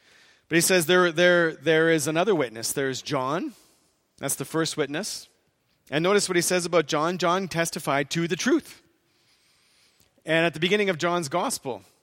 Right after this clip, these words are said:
chapter one, "There was a man sent from God. His name was John. He came to bear witness to the light.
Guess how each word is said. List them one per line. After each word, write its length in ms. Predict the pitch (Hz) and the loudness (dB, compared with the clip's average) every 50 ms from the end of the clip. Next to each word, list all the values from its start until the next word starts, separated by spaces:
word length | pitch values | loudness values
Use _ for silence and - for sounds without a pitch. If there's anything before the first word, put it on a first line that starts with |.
| _ _ _ _ - | _ _ _ _ -12
chapter 320 | - 160 160 160 - 175 170 | -2 -2 0 0 0 -4 -6
one, 340 | 180 214 220 147 110 98 - _ _ _ _ _ _ _ | -6 -6 -6 -6 -8 -12 -18 _ _ _ _ _ _ _
"There 180 | 143 170 190 208 | 2 4 6 6
was 160 | 214 214 196 | 4 4 2
a 60 | 202 | 2
man 340 | 190 196 196 202 202 202 185 | 2 2 2 2 2 2 2
sent 380 | - - - 208 202 214 196 | 2 2 2 2 2 0 -2
from 340 | - - - 190 190 190 180 | -6 -6 -2 -2 -2 -2 -2
God. 360 | 156 175 170 156 135 107 76 - _ _ _ _ _ _ _ _ _ _ _ _ _ _ | 0 0 0 2 0 -2 -4 -8 _ _ _ _ _ _ _ _ _ _ _ _ _ _
His 180 | 147 151 139 | -8 -6 -4
name 200 | - 165 170 170 | -2 -2 0 0
was 120 | 175 170 143 | -2 -4 -4
John. 300 | - 156 139 120 104 110 | -4 -4 -4 -4 -6 -6
He 120 | 156 214 | -6 -6
came 240 | 185 - 226 226 208 | -2 0 0 0 0
to 80 | 170 202 | -2 0
bear 200 | 165 208 208 202 | 2 4 4 6
witness 340 | 196 220 226 202 208 190 - | 6 6 4 4 0 -4 -4
to 240 | - - 214 208 202 | -4 -6 -6 -4 -2
the 100 | 185 196 | 0 2
light. 400 | 185 190 180 135 - - - - | 2 2 0 0 -4 -8 -16 -20